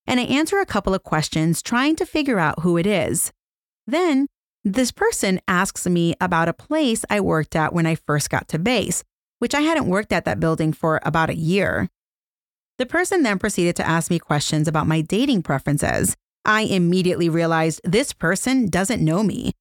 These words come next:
So I asked if they were in my squadron playing a joke on me. The person said no, he worked at the clinic. This freaked me out because I had not given my phone number while at the clinic,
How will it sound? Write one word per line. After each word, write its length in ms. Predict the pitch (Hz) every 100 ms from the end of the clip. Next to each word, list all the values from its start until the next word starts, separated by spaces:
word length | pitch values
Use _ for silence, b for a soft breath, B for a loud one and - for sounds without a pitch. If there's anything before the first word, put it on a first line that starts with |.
| _ _ _
So 240 | - 294 -
I 120 | 277
asked 320 | 269 302 415
if 140 | 415 359
they 140 | 277
were 160 | 254 254
in 180 | 196 185
my 100 | 180
squadron 600 | - - 285 349 196 180
playing 320 | - 165 160
a 60 | 170
joke 320 | 294 349 -
on 140 | 160
me. 240 | 160 110 - _ _ _ -
The 80 | 220
person 380 | 208 190 190
said 260 | 165 165 143
no, 520 | 165 247 277 156 196
he 240 | 208 214 185
worked 320 | 165 151 -
at 120 | 147
the 80 | 160
clinic. 580 | - 294 277 - - _ _ _ _ -
This 240 | 277 381
freaked 280 | - 320 269
me 140 | 202
out 220 | 196 277 220
because 340 | 202 196 175 -
I 120 | 254
had 160 | 277
not 240 | 180 208 254
given 260 | 202 180
my 120 | 170 160
phone 260 | - 208
number 240 | 185 160 165
while 200 | 160 156
at 80 |
the 80 | 147
clinic, 400 | - 269 214 -